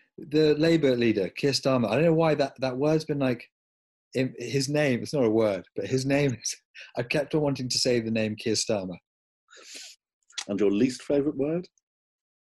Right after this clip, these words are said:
Speaker 1: Ah, oh, Boris. Fine, I'm, I'm going really political on this. Boris Johnson.
Speaker 2: <laughs>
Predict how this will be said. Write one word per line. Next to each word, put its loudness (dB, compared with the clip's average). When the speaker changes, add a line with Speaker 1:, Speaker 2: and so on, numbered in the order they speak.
Speaker 1:
Ah, 0
oh, -10
Boris. -4
Fine, 0
I'm, -2
I'm -4
going 0
really 4
political 0
on -2
this. -8
Boris 0
Johnson. -4
Speaker 2:
<laughs> -8